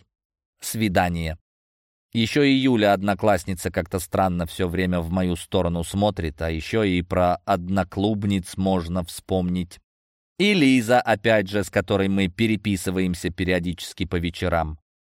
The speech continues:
Я думал, что у них с Демидовым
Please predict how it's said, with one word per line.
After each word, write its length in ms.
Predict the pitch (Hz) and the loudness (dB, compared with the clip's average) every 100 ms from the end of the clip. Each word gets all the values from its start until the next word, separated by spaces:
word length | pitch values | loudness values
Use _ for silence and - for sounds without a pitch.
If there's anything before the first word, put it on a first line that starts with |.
| _ _ _ - | _ _ _ 0
Я 180 | 131 156 | 2 4
думал, 300 | 185 175 151 | 4 2 2
что 260 | - 165 | 2 2
у 60 | 151 | 4
них 260 | 156 139 | 2 -2
с 80 | 110 | -4
Демидовым 800 | 101 135 143 143 139 113 110 98 | -2 0 2 2 2 2 0 -2